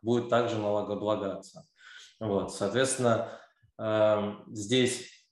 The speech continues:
говорить о том, что, э, это хороший, там, уход от налогообложения и, э, он какой-то оптимальный с точки зрения налогообложения в отношении российских фондов, э, м-, мне, опять же, повторюсь, говорить об этом трудно.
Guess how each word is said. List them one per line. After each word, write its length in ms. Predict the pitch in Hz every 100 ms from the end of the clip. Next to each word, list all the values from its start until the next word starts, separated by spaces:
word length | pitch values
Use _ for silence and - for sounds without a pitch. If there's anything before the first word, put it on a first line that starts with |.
| _ _ _ _ _ _ _ -
говорить 380 | 107 110 123 120
о 60 |
том, 200 | 123 117
что, 640 | 117 - 104 101 98 - -
э, 800 | 113 107 104 101 101 101 101 110
это 200 | 120 107
хороший, 800 | 127 117 120 - 110 98 95 -
там, 200 | 92 -
уход 440 | 110 - 117 107
от 160 | 101 -
налогообложения 1300 | 101 101 98 101 98 104 101 104 110 104 98 95 95
и, 480 | 101 98 98 95 95
э, 420 | 95 95 92 92 92 92 95 101 - 110 - 95
он 180 | 101 101
какой-то 460 | 104 - 107 104 98
оптимальный 560 | - - 110 120 117
с 60 | -
точки 280 | 104 - 101
зрения 280 | 104 107
налогообложения 560 | 104 101 101 104 104 101
в 60 | 98
отношении 340 | 104 - 107
российских 580 | 104 - 175 170 120 -
фондов, 360 | 107 98 92 - - - -
э, 60 | 107
м-, 440 | 113 117 113 113
мне, 540 | 107 131 135 - -
опять 240 | 107 - 104
же, 80 | 95
повторюсь, 400 | - 107 117 98
говорить 240 | 104 101
об 140 | 95
этом 240 | 98 98 95
трудно. 500 | 104 92 - -